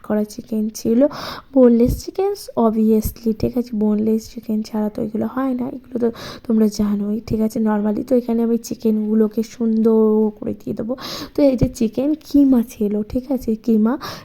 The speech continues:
যে কারণে আমাকে এক্সট্রা করে কাটিং করতে হয়নি। সুন্দর মানে কিমা যেটা বুঝতেই পারছো, কাট, already কাট থাকেই,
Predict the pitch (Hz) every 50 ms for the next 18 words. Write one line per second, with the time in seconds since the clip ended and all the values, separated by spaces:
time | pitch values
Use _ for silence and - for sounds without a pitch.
0 | - - 214 233 220 226 233 233 233 233 233 240 247 240 226 214 214 214 214 214
1 | - - 233 233 226 - - - - - 220 220 - - - - 254 247 247 -
2 | 240 240 233 233 - 196 196 202 220 220 220 214 - 226 214 - - 240 226 220
3 | 214 214 214 247 311 - - - - - - - 320 311 294 294 311 302 294 285
4 | 277 269 262 262 - 254 240 240 240 240 233 226 233 226 240 226 214 220 214 -
5 | - 233 226 220 233 214 - - 220 - 202 208 208 208 - - - - 220 220
6 | 220 226 220 220 220 233 233 233 208 240 233 - - 233 220 214 214 - - -
7 | - - - - - - 226 214 214 - 220 214 226